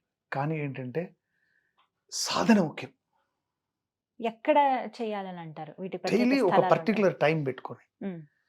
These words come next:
Speaker 1: ఒక పర్టిక్యులర్ టైమ్ పెట్టుకొని,
Speaker 2: మ్మ్.
Speaker 1: ద్వాదశ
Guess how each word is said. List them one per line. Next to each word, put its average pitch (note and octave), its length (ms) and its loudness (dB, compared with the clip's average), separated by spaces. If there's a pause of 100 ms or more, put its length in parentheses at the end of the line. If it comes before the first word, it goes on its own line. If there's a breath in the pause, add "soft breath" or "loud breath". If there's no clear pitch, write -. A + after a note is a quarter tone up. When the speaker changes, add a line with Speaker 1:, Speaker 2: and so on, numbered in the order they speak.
(440)
Speaker 1:
ఒక - 120 -20
పర్టిక్యులర్ D3 460 -4
టైమ్ C3 260 -2
పెట్టుకొని, A#2 400 -14 (220)
Speaker 2:
మ్మ్. E3+ 180 -14 (840)
Speaker 1:
ద్వాదశ D3+ 160 0